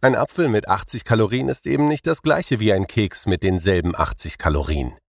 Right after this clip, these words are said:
Der Apfel liefert Ballaststoffe, Vitamine, sekundäre Pflanzenstoffe,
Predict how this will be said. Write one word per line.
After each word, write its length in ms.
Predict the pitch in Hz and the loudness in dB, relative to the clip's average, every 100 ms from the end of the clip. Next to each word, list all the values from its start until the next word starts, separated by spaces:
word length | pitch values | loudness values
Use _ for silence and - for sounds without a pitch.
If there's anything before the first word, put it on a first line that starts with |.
| _ _ _ _ _ - | _ _ _ _ _ -2
Der 140 | 151 | 0
Apfel 300 | 131 - 151 | 0 -2 -4
liefert 360 | 135 131 147 - | -2 -4 -4 0
Ballaststoffe, 840 | 131 139 - - - 76 76 67 | 0 0 -2 -2 -2 0 -2 -4
Vitamine, 680 | 80 80 90 101 123 123 110 - _ | -4 -2 2 4 4 2 0 -4 _
sekundäre 600 | - 143 151 143 147 147 156 | -10 -6 0 2 2 0 -2
Pflanzenstoffe, 920 | - 151 156 - - 107 87 95 | 2 0 2 -2 0 0 2 2